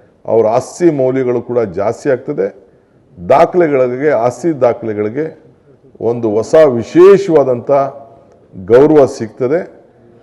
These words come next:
ಯಾರು ಮುಂದಕ್ಕೆ ಯಾರೇ ಮಾರಬೇಕಾದ್ರೂ ಕೂಡ ಅವ್ರ ಆಸ್ತಿಗಳಿಗೆ ಒಳ್ಳೆ ಬೆಲೆ ಕೂಡ ಬರ್ತದೆ. ಅದಕ್ಕೆ ನೀವು ಬರೀ ಐದು ಪರ್ಸೆಂಟ್ ಮಾತ್ರ ನೀವು ಕೊಟ್ಟು ರೆಗ್ಯುಲೈಸ್ ಮಾಡಿಕೊಂಡು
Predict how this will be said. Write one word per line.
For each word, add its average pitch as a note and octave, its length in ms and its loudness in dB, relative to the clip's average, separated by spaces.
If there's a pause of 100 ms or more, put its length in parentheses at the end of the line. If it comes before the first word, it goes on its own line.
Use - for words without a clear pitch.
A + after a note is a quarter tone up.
ಯಾರು C#3+ 320 4
ಮುಂದಕ್ಕೆ D#3 520 -2
ಯಾರೇ C3 300 4
ಮಾರಬೇಕಾದ್ರೂ B2 680 0
ಕೂಡ C#3+ 180 -8
ಅವ್ರ A#2 240 -2
ಆಸ್ತಿಗಳಿಗೆ A2+ 540 -6
ಒಳ್ಳೆ G#2+ 320 -4
ಬೆಲೆ G#2 400 0
ಕೂಡ D#3+ 180 0
ಬರ್ತದೆ. G#2+ 600 -4 (580)
ಅದಕ್ಕೆ D#3+ 380 -2
ನೀವು C3+ 280 -4
ಬರೀ C3+ 340 0 (100)
ಐದು F3 320 -2
ಪರ್ಸೆಂಟ್ B2+ 480 -4
ಮಾತ್ರ G#2 400 -6
ನೀವು A2 220 -10
ಕೊಟ್ಟು A2+ 540 -12 (540)
ರೆಗ್ಯುಲೈಸ್ C#3 640 2 (300)
ಮಾಡಿಕೊಂಡು B2 880 -4